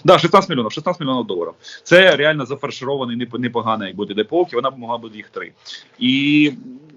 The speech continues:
от, да, стоїть питання, що вони там допомагали? Вони тушонку привезли, вони купили там, е, тисячу каріматів, вони купили там п'ятдесят тепловізорів. П'ятдесят тепловізорів, це у нас зараз в нашому от фонді "Захист майбутнього". От у нас, е, є айтішник, у якого багато чого просіло.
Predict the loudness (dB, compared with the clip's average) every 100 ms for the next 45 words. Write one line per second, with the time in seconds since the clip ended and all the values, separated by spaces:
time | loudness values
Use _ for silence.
0 | -4 -2 -2 -4 -2 -2 0 -4 -4 -4
1 | -4 -2 -2 0 0 -2 -8 -12 -12 -10
2 | -8 -8 -10 -2 -2 -2 -6 -12 -12 -16
3 | -20 -14 -8 -8 -6 -2 2 2 2 0
4 | -2 -2 -4 -2 -4 -6 -10 -10 -8 -6
5 | -6 -8 -8 -10 _ -12 -4 -4 -4 -2
6 | 0 2 0 0 0 2 0 -2 -6 -6
7 | -6 -6 -4 -2 -2 0 -2 -4 -12 -16
8 | -6 -2 -2 0 2 4 4 2 2 2
9 | 4 2 2 2 2 0 -2 -2 0 0
10 | 2 2 2 0 -2 0 2 2 0 -2
11 | -6 -12 -6 -4 0 0 0 2 4 6
12 | 4 4 -4 -2 0 4 4 4 4 2
13 | 0 -2 -2 -4 -4 -6